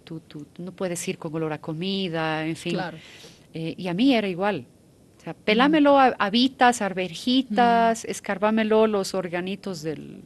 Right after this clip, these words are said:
Speaker 1: los palitos del orégano. Eh, mi abuela era la que más, más me dejaba, por lo menos me dejaba pelar papas con ella.
Speaker 2: Mm.
Speaker 1: Siempre estaba ahí, en la cocina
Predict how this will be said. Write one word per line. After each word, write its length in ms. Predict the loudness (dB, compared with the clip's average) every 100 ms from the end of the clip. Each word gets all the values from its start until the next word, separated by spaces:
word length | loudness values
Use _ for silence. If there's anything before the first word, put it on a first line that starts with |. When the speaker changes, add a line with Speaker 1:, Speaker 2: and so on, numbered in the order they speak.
| -16
Speaker 1:
los 160 | -8
palitos 380 | -4 -2 -2 -4
del 140 | -2
orégano. 680 | 0 4 6 6 4 4 2 -2 -14 -20 -20 -20 -20 -20 -10
Eh, 720 | -6 -4 -2 -2 -2 -4 -6 -10
mi 140 | -4
abuela 300 | -2 0 2
era 100 | 0
la 100 | -2
que 120 | -4 -6
más, 360 | -4 -4 -8 -10
más 260 | -8 -6 -6
me 100 | -6
dejaba, 320 | -4 -4 -4
por 120 | -6
lo 60 | -8
menos 240 | -8 -8
me 80 | -8
dejaba 240 | -4 -4 -4
pelar 240 | -6 -6
papas 340 | -8 -8 -10
con 200 | -12 -8
ella. 560 | -4 -4 -4 -6 -6 -8 -12 -12
Speaker 2:
Mm. 280 | -8 -8 -10 -16 _
Speaker 1:
Siempre 240 | -12 -10 -10
estaba 280 | -12 -10
ahí, 280 | -8 -10 -12 -12
en 100 | -10
la 80 | -10
cocina 560 | -12 -10 -8 -8 -8